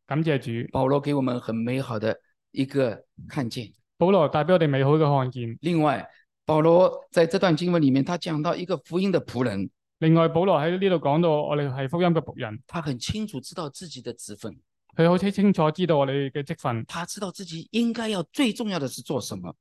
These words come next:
Speaker 1: 佢好清楚知道佢要做嘅係乜嘢。
Speaker 2: 所以他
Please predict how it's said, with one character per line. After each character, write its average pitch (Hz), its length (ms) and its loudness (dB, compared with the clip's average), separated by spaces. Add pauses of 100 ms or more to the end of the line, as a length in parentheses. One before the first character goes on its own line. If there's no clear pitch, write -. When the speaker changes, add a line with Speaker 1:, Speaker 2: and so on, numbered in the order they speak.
Speaker 1:
佢 160 100 2
好 175 60 4
清 214 160 4
楚 180 200 4
知 196 120 2
道 175 120 6
佢 147 360 0
要 139 60 2
做 139 140 -4
嘅 123 160 -4
係 127 40 -4
乜 139 220 -6
嘢。 107 160 -14
Speaker 2:
所 160 180 0
以 127 280 0 (220)
他 131 260 -6